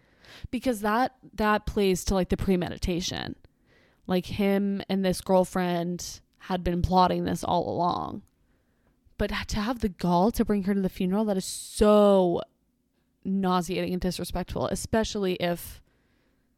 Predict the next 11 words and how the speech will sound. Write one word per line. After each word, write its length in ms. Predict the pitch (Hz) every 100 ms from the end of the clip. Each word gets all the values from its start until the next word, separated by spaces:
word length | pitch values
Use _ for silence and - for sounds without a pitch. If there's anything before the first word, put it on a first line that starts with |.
| _
he 220 | - - 190
did 300 | 185 180 - _ _
kill 200 | 175 165
your 140 | -
grandma. 360 | - - - -
Like, 200 | 180 -
that 240 | 170 - -
is, 400 | 175 160 - - _ _ _ _ _ _ 175
oh 140 | 185
my 120 | 69
God. 540 | - 170 175 - -